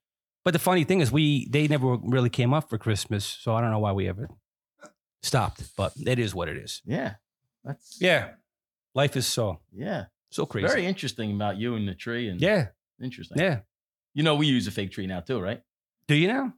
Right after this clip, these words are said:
Speaker 2: Yeah. Radiant heat <laughs> killed the tree
Speaker 1: Oh.
Speaker 2: in, like, a day. <laughs>
Speaker 1: Yeah,
Speaker 2: Whereas,
Speaker 1: so
Speaker 2: like, "I don't get it. I just put water in it and it's gone."
Speaker 1: <laughs>
Speaker 2: So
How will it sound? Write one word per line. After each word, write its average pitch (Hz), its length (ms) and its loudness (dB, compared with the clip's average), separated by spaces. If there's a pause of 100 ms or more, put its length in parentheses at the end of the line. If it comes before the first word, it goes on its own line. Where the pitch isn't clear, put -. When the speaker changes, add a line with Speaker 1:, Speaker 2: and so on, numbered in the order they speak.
Speaker 2:
Yeah. 139 200 0 (580)
Radiant 120 500 0
heat 123 260 0
<laughs> - 0 -
killed 139 320 0
the 147 100 0
tree 165 220 0
Speaker 1:
Oh. 135 140 4
Speaker 2:
in, 120 60 2
like, 127 180 0
a 117 40 -2
day. 120 300 2 (340)
<laughs> - 800 0 (540)
Speaker 1:
Yeah, 175 100 4
Speaker 2:
Whereas, 247 160 4
Speaker 1:
so - 80 4
Speaker 2:
like, 135 100 2
"I 277 40 4
don't 294 140 4
get 311 160 4
it. 277 100 4
I 180 60 4
just 262 240 0
put 262 120 -2
water 285 280 4
in 190 60 4
it 175 100 0
and 165 140 0
it's - 80 2
gone." 226 400 2 (300)
Speaker 1:
<laughs> - 40 -18
Speaker 2:
So 113 300 2